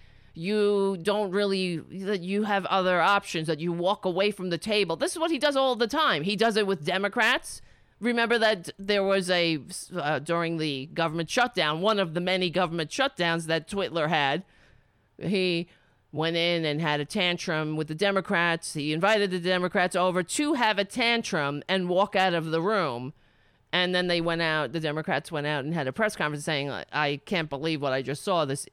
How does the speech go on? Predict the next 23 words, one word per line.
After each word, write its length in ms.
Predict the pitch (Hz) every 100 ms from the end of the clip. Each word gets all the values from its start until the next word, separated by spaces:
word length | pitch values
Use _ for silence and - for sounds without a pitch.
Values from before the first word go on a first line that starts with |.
| 98
this 260 | 156 131 _
giant 540 | 170 156 151 143 147 -
orange 540 | 160 151 147 147 - - _ _ _ _ _ - -
wasted 800 | 160 151 180 165 - 160 147 120
human 520 | 151 165 175 175 156
D 200 | 151 160
N 160 | 143 139
A, 400 | 175 175 139 139 - _ _ _ _ _ _
um, 500 | 131 143 131 117 113
just 200 | 165 165
had 160 | 180 147
a 80 | 139
tantrum 640 | - 196 190 - 139 135
in 140 | 139
front 240 | 143 139 135
of 100 | 131
us 300 | 131 123 -
and 240 | 123 127
walked 260 | 143 135 -
out 160 | 127
of 100 | 120
the 120 | 117 143
room." 340 | 208 151 123